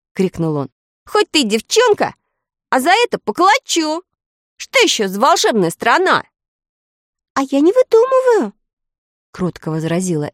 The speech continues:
Элли. «Я привезла дяде Биллу письмо от папы, и там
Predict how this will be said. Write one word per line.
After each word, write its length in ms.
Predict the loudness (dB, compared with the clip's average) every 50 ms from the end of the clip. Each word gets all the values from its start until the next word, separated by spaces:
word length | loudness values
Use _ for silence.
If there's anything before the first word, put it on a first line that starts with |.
| _ -6
Элли. 400 | -4 -4 -4 -8 -10 -14 -18 _ _ _ _ _ _ _ _ _ _ _ _
«Я 140 | -2 -2 -2
привезла 520 | -2 -4 -4 -2 -4 -4 -4 -6 -6 -6
дяде 300 | -6 -6 -6 -6 -6 -6
Биллу 480 | -8 -6 -6 -6 -4 -4 -6 -6 -8 -10 _ _ _ _ _ _ _ -6
письмо 520 | -4 -4 -4 -2 -2 -2 0 0 -2 -2 -6
от 180 | -10 -14 -12 _
папы, 400 | -4 -2 -2 -4 -4 -8 -10 -10 _ _ _ _ _ _ -8
и 100 | -8 -8
там 320 | -6 -2 -2 0 0 -2